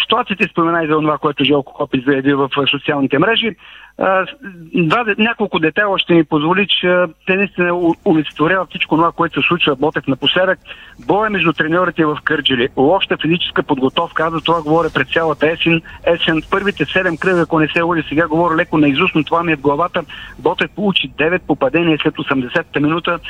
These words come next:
докараха един кондиционен треньор, който аз имам самочувствието, че разбирам повече от него. Той на всичко горе взе, че се изби там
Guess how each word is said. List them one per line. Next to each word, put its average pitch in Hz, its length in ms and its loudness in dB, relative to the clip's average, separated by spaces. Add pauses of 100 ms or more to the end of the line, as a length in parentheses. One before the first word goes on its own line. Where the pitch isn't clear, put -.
(220)
докараха 180 480 0
един 180 200 0
кондиционен 170 580 0
треньор, 175 300 0
който 185 460 -2
аз 160 180 -2 (240)
имам 170 240 2
самочувствието, 156 640 -2
че 147 180 0
разбирам 143 360 0
повече 151 360 0
от 123 140 -2
него. 170 200 0
Той 170 160 0
на 156 60 -2
всичко - 260 -6
горе 156 180 2
взе, 156 140 -2
че - 140 -6
се 143 80 2
изби 123 280 -2
там 147 220 -2